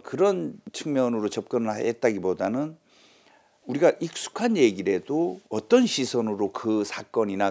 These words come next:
그 인물을 바라보느냐에 따라 가지고서 굉장히 새로운 영화가 나오고 굉장히 새로운 인물이 탄생한다고 생-,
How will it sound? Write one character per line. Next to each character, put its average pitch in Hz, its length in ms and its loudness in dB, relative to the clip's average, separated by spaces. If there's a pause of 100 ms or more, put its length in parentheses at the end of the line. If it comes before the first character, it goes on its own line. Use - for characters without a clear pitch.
그 101 340 0
인물을 110 400 -2
바라보느냐에 101 680 -2
따라 90 240 -4
가지고서 85 340 -10
굉장히 170 440 -6
새로운 135 360 0
영화가 92 320 0
나오고 87 320 -6
굉장히 170 560 -4
새로운 139 420 0 (300)
인물이 123 320 0
탄생한다고 110 600 -4
생-, 90 200 -8